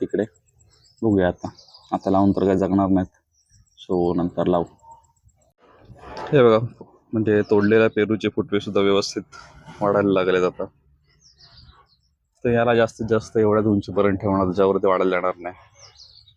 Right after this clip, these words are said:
कारण जास्त वरती वाढले की परत हे पेरू पण काढता येत नाही आणि त्याची हे पण वाढ पण कमी होते नंतर.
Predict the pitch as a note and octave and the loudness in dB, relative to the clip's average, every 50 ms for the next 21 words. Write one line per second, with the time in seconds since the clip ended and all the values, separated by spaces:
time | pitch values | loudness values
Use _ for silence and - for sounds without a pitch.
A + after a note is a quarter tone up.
0 | _ _ _ _ _ _ _ _ _ _ - G2+ G2+ G2 G2+ G2 - - - A#2 | _ _ _ _ _ _ _ _ _ _ -4 -2 0 0 0 0 -2 -2 -2 0
1 | G#2+ G#2+ G#2 G#2 A#2 G#2+ G#2 G#2 G2+ G#2 G2+ G2 G#2+ F#2+ - G#2 G#2 G2+ - A2+ | 2 2 2 2 2 2 2 2 0 0 -2 -4 -4 -4 -4 -4 -4 -4 -2 -4
2 | G#2 G#2 - _ _ _ _ _ _ _ _ _ _ - G#2+ G#2 G#2 A2 G#2+ A2 | -4 -4 -6 _ _ _ _ _ _ _ _ _ _ -6 -2 -2 0 0 -2 -4
3 | A2 G2+ G2+ G2+ G2 - - G2+ G2+ G2 - G#2 G#2 G#2 G2+ G2 F#2+ G2 G2+ G2 | -4 -4 -4 -4 -4 -4 -4 -4 -4 -4 -4 -4 -4 -2 -2 -2 -2 -2 -2 -4
4 | G2+ - - _ _ _ _ _ _ _ _ _ - - - - - - - - | -6 -10 -18 _ _ _ _ _ _ _ _ _ -20 -20 -20 -20 -20 -20 -20 -20
5 | _ _ _ _ _ _ - _ _ _ _ - G#2 G2+ - - A2+ G#2 G#2 G2 | _ _ _ _ _ _ -20 _ _ _ _ -6 -6 -6 -4 -2 0 0 0 0
6 | G2+ A2 - - F#2+ F2 G2 - _ _ - - _ _ _ _ _ _ _ - | 0 -2 -2 -2 -2 -4 -4 -8 _ _ -20 -20 _ _ _ _ _ _ _ -8
7 | F#2 G2 G2+ G2+ G#2 G#2 - G#2 G2+ - F2+ F#2 F#2 F2+ E2 - - E2+ F2 F2 | -6 -4 -2 -2 -2 -2 -4 -4 -4 -4 -2 -2 -2 -2 -2 -4 -4 -4 -4 -4
8 | F2 - F#2 | -6 -8 -10